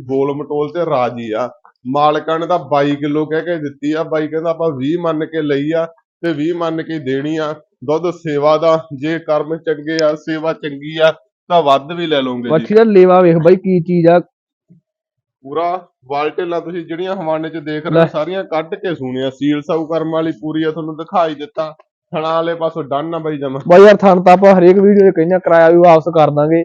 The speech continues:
Speaker 1: ਫੇਸ ਕੁਆਲਿਟੀ ਬਹੁਤ ਛੋਟੀ ਆ ਜੀ, ਛੋਟਾ ਜਿਹਾ ਮੂੰਹ, ਉਹ ਵੀ ਗੋਲ ਮਟੋਲ ਜਿਹਾ, ਤੇ ਛੋਟਾ ਕੰਨ ਆ। ਜਦੋਂ ਤੁਸੀਂ ਆਓਗੇ, ਤੁਸੀਂ ਵੀ ਵੇਖੋਗੇ, ਫੇਸ ਕੁਆਲਿਟੀ ਦੀ ਵੀ ਸੋਹਣੀ ਆ। ਦੂਜਾ ਸੂਆ ਪਲੀ ਬਹੁਤ ਚੰਗੀ ਆ ਜੀ, ਪੂਰੀ ਸੇਵਾ ਵਾਲੇ ਘਰੋਂ ਆਈ ਵੀ ਆ, ਕਿਸੇ
Speaker 2: ਆ ਲੈ
Speaker 1: ਦੀ
Speaker 2: ਜੀ।
Speaker 1: ਚੰਗੀ ਸਾਂਭੀ ਵੀ ਆ।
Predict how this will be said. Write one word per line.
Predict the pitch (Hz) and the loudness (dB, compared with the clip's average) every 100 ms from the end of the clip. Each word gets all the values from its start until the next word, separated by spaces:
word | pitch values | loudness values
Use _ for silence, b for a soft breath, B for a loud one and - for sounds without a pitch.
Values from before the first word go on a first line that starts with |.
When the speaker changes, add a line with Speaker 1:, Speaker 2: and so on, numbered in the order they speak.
| 190 | -2
Speaker 1:
ਫੇਸ | 175 185 180 | -4 -6 -2
ਕੁਆਲਿਟੀ | 185 185 180 165 | 2 2 0 -4
ਬਹੁਤ | 131 156 | -2 -4
ਛੋਟੀ | 165 165 151 175 | -4 -10 -10 -10
ਆ | 175 | -8
ਜੀ, | 180 - | -10 -10
ਛੋਟਾ | 196 196 175 160 | -8 -6 -2 -2
ਜਿਹਾ | 151 | -2
ਮੂੰਹ, | 156 170 160 | -6 -8 -8
ਉਹ | 160 165 | -6 -4
ਵੀ | 180 | -4
ਗੋਲ | 127 139 139 | -2 -4 -4
ਮਟੋਲ | 135 135 147 147 | -4 -6 -4 -4
ਜਿਹਾ, | 151 156 143 _ _ - | -2 -4 -6 _ _ -10
ਤੇ | |
ਛੋਟਾ | 170 - 170 185 185 | -10 -6 -4 0 0
ਕੰਨ | 170 190 147 | 2 0 0
ਆ। | 156 | -2
ਜਦੋਂ | 151 156 | -4 -6
ਤੁਸੀਂ | 151 156 165 143 | -6 -4 -4 0
ਆਓਗੇ, | 147 156 156 151 | 0 0 -4 -6
ਤੁਸੀਂ | 147 160 | -4 -4
ਵੀ | 165 | -2
ਵੇਖੋਗੇ, | 165 160 - 160 156 165 165 _ _ _ | -4 -6 -6 -6 -4 -6 -8 _ _ _
ਫੇਸ | 170 160 | -4 -4
ਕੁਆਲਿਟੀ | 156 165 165 165 151 170 | -6 -4 -2 -2 -4 -6
ਦੀ | 175 | -6
ਵੀ | 180 | -6
ਸੋਹਣੀ | 175 165 175 | -6 -6 -4
ਆ। | 175 160 | -4 -6
ਦੂਜਾ | 135 139 127 165 | -8 -8 -4 -4
ਸੂਆ | 160 156 156 180 - | -2 -6 -4 -4 -2
ਪਲੀ | 170 160 165 | -2 0 -2
ਬਹੁਤ | 120 117 120 131 | -2 -4 -4 -8
ਚੰਗੀ | 131 117 113 | -10 -10 -8
ਆ | 107 | -8
ਜੀ, | 101 101 _ _ _ - | -8 -14 _ _ _ -14
ਪੂਰੀ | 147 170 175 | -6 -2 -4
ਸੇਵਾ | 175 147 139 | -4 -4 -2
ਵਾਲੇ | 147 151 156 | -2 -4 -6
ਘਰੋਂ | 165 160 151 | -8 -8 -6
ਆਈ | 147 | -6
ਵੀ | 135 | -6
ਆ, | 151 | -6
ਕਿਸੇ | 147 165 | -4 0
Speaker 2:
ਆ | 202 | 4
ਲੈ | 196 | 4
Speaker 1:
ਦੀ | |
Speaker 2:
ਜੀ। | 170 | 2
Speaker 1:
ਚੰਗੀ | 147 147 147 | -2 -4 -4
ਸਾਂਭੀ | 160 151 165 156 | -4 -4 -2 -2
ਵੀ | 143 | -2
ਆ। | 156 | -2